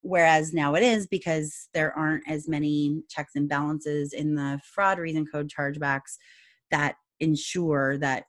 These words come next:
only the right ones that are the merchant's fault are going to them.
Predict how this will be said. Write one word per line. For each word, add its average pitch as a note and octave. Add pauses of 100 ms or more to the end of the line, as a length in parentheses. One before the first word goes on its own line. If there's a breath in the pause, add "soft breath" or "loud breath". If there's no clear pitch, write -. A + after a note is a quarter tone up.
only D3
the C#3+
right C#3
ones C3
that C#3
are C3
the C3+
merchant's C3
fault -
are C#3
going A#2+
to G#2+
them. -